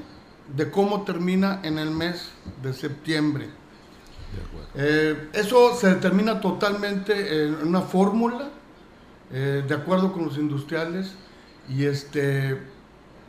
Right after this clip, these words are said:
Speaker 1: pues de aquí me, me, eh, siguiendo con el tema, es la perspectiva a nivel nacional es de que tenemos una sobreproducción de azúcar.
Speaker 2: Ok.
Speaker 1: Es una realidad que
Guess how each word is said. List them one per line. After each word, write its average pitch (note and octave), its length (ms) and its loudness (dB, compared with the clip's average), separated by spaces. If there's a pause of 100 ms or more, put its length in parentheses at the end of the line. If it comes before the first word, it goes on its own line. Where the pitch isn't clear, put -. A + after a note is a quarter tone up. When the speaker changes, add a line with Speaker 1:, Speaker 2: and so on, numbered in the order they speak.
Speaker 1:
pues D3 160 -4
de E3 160 2
aquí F3+ 200 0
me, A3 180 4
me, F#3+ 320 0
eh, D#3 680 -2
siguiendo F#3+ 360 2
con G3+ 120 0
el F#3+ 140 2
tema, G3+ 460 0 (260)
es F3+ 300 -6 (460)
la C#3+ 200 -2
perspectiva G#3+ 1000 0 (400)
a D3 100 -2
nivel F3 440 0
nacional F#3 580 0
es F#3 340 -4 (100)
de C#3 140 -4
que D3 80 -4
tenemos D#3 420 -4 (420)
una E3 200 -4
sobreproducción C3 720 -6
de C#3+ 60 -4
azúcar. F#3+ 360 -8 (1040)
Speaker 2:
Ok. - 80 -8
Speaker 1:
Es A#2 160 -2
una F3+ 160 6
realidad E3+ 460 2
que A3 100 2